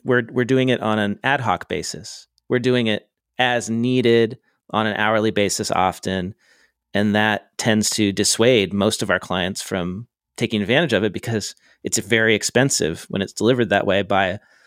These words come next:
a partner generally. We haven't figured out how to push that kind of work down to staff yet, right? It's all being done at a very expensive price point.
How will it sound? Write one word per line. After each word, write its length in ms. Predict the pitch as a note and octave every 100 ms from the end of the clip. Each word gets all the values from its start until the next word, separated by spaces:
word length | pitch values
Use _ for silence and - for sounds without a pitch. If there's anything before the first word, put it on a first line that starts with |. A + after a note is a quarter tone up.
| _ _
a 80 | A2
partner 460 | - B2+ - F#2+ G2
generally. 560 | F#2+ F2 E2 E2+ B2+ - _ _ A#2
We 80 |
haven't 300 | A#2 A2+ A2
figured 340 | - A2+ G#2+ G#2
out 220 | G2+ -
how 180 | G#2 G2+
to 140 | F2 - _ _
push 300 | - A#2 -
that 260 | - G2+ -
kind 260 | - G2+ F2
of 140 | F#2
work 240 | F#2+ -
down 200 | - F2+ D#2+
to 60 |
staff 440 | - G#2 F#2+ - -
yet, 320 | - - - _ _ _ _ _
right? 180 | F#2 F2+
It's 140 | G2 A2
all 140 | G#2
being 260 | G#2+ F#2+ F#2
done 240 | F#2+ F#2
at 100 | F2+
a 60 | F2+
very 400 | F#2+ G2 F#2+ E2+
expensive 640 | - G2 G2 D#2 D2+ -
price 240 | - G2 -
point. 260 | D2+ -